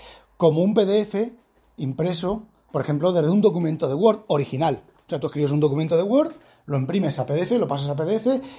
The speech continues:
y veis que ocupa muy poquito, que haces zoom y se ve la letra, puedes poner las letras del tamaño del monitor, que no se va a ver escalada, todo ese tipo de cosas. ¿Qué, cuál es el inconveniente? El que os he dicho, el mismo que os he dicho antes, la corrección ortográfica.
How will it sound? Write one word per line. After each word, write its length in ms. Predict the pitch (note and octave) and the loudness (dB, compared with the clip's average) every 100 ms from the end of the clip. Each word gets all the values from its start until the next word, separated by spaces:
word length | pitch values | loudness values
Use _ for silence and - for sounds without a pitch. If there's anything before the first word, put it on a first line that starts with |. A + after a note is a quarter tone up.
| - | -4
y 100 | C#3 | 0
veis 160 | D3+ | 0
que 80 | C#3 | 0
ocupa 260 | C3+ D3+ C3 | -4 2 2
muy 180 | C3 C3 | 2 0
poquito, 540 | C3+ C#4+ C#4 C#4+ - - - _ | 2 4 6 4 -2 -12 -20 _
que 160 | D3 | -2
haces 300 | B2+ C#3 - | -2 -4 -6
zoom 200 | D#3+ D3+ | -4 -2
y 40 | C3+ | 0
se 80 | |
ve 120 | C3+ D3 | 0 0
la 100 | C#3+ | 0
letra, 180 | C#3+ | 0
puedes 160 | D3 D3 | 0 -2
poner 220 | D#3+ D#3+ | -2 -2
las 120 | D3+ | 0
letras 300 | D3+ F3 D#3+ | 0 -2 -2
del 120 | C3 B2+ | -4 -4
tamaño 320 | C3+ D3 D#3 | -2 0 0
del 100 | D3 | 0
monitor, 420 | D3+ C#3+ G3 D3 - - - | 0 0 0 -2 -6 -20 -6
que 140 | C3+ | -4
no 100 | C3 | -2
se 120 | B2+ | -2
va 100 | C3+ | 0
a 40 | C3+ | 2
ver 120 | C#3+ | 0
escalada, 580 | C3 D#3 F#3+ A3+ A#3 A#3 - _ | -2 0 2 4 2 -2 -10 _
todo 200 | E3 D3+ | -4 -2
ese 160 | D3 | -4
tipo 200 | B2 C3 | -8 -6
de 80 | A#2 | -8
cosas. 360 | A#2 - G#2+ - | -8 -14 -16 -10
¿Qué, 140 | - G#3 | -2 0
cuál 200 | G#3 A#3 | 2 0
es 100 | G#3+ | 2
el 60 | A#3+ | 0
inconveniente? 520 | G#3+ A3 A#3 C4 C#3 | 2 2 2 2 0
El 120 | C3 | -2
que 100 | C3 | -2
os 100 | A#2+ | -2
he 40 | |
dicho, 240 | A#2 A#2+ C3 | -4 -6 -6
el 60 | |
mismo 280 | C#3+ E3 F3+ | -2 -2 -2
que 120 | - | -2
os 100 | A#2+ | -6
he 40 | B2+ | -6
dicho 220 | B2+ G3+ | -4 0
antes, 300 | A#3+ D3+ A2+ - - - | 2 0 -6 -12 -20 -6
la 160 | D3+ C3 | -2 0
corrección 580 | B2 A#2+ - D#3 F3 - | -2 -4 0 0 0 0
ortográfica. 720 | F3 D3+ C3+ C3+ A2+ - | 0 2 -2 -2 -6 -18